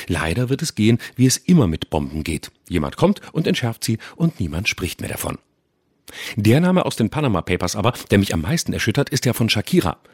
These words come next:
Hips don't lie. Shakira dagegen möglicherweise schon. Aber vielleicht hat sie ja von nichts gewusst. „Wo und wann sollen wir dein Geld anlegen?“, haben ihre Berater gefragt und Shakira sagte, „Whenever, wherever.“ Und auch Tony Blair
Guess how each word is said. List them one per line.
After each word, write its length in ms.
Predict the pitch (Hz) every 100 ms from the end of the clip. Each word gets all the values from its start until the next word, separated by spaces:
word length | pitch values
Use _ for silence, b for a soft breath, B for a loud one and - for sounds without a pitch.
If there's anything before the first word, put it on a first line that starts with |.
| b
Hips 360 | - - - -
don't 260 | 147 135
lie. 340 | 117 160 107 71 _ _ _ _ _ _
Shakira 640 | - - - 90 87 127 147 _
dagegen 500 | 123 117 117 135 160
möglicherweise 800 | 117 110 104 107 110 107 117 127
schon. 400 | - 196 117 69 B B B B B -
Aber 160 | 95
vielleicht 400 | 92 80 78 98
hat 120 | 104 -
sie 120 | 113
ja 80 | 110
von 160 | 110
nichts 240 | 120 - -
gewusst. 400 | 151 - - B B B B
„Wo 320 | 92 92 101
und 240 | - 143 98
wann 300 | 87 135 127
sollen 240 | 127 123
wir 80 | 123
dein 160 | 123
Geld 240 | 123 170 -
anlegen?“, 360 | 78 80 135 B B
haben 160 | - 131
ihre 160 | 135 131
Berater 280 | 127 135
gefragt 380 | 143 - 156 -
und 140 | 180 -
Shakira 340 | 180 151 139
sagte, 320 | 131 - 135 B B _
„Whenever, 840 | 90 127 202 - 110 95 113 123 - -
wherever.“ 640 | 82 90 - - - - - _ _
Und 160 | 95 -
auch 200 | 101 -
Tony 340 | - 135 151
Blair 340 | 135 151 95